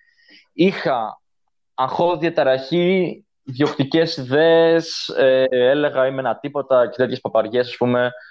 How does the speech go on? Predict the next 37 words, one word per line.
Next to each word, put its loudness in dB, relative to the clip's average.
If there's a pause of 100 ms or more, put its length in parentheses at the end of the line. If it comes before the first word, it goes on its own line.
(220)
Όταν -2
δεν 0
έκανα 0
τίποτα, 0
όταν 0
ήμουν 0
ειδονιστής. 0
Με -2
το -2
που -12
μπήκα -2
σε -2
ένα, 0 (340)
σε, 2
με -4
το -2
που -6
μπήκα 0
σ-, -12
σε -4
μια 2
άλλη 0
ζωή, 4
πιο -2
δραστήρια, 2
πιο 0
με 0
τη -12
φύση, -4
τώρα 2
φτιάχνω -6
και -16
το -4
κήπο, 2
νέα 0
πράγματα -2
συνέχεια. -10